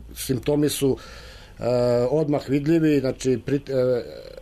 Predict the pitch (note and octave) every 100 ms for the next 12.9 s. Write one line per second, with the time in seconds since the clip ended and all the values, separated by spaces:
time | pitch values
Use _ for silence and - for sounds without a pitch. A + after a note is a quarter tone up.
0 | - - - - C#3+ D#3+ D#3 C3+ - D3+
1 | D3 D3+ C#3 C3 C#3 D3 C#3 A#2+ D3 D3+
2 | - E3 C#3+ B2+ C#3+ D3 B2+ B2+ A#2+ A#2+
3 | B2 C#3+ C#3+ E3 C#3 C3 C3+ C#3+ B2 B2
4 | - - - C3+ - C#3+ B2+ B2 B2+ A2+
5 | A#2+ C3+ C#3+ B2+ A2+ A2+ A2 G#2+ G#2+ B2
6 | E3 E3+ - - - - - F#2 A#2+ B2
7 | D3+ D3 D3 C#3+ D3+ D#3 D3 B2+ A2+ A2+
8 | C3 B2+ A#2 A2 A#2 B2 E3+ - - -
9 | - C3 - E3+ E3+ E3+ E3+ - - C#3+
10 | D#3 D#3+ F3 D#3+ D3 - C3 C3+ C3 B2+
11 | A#2 G#2 - A#2 A#2 - A#2 E3 E3 D3+
12 | E3 E3+ D3 D#3+ G3 F3 E3 E3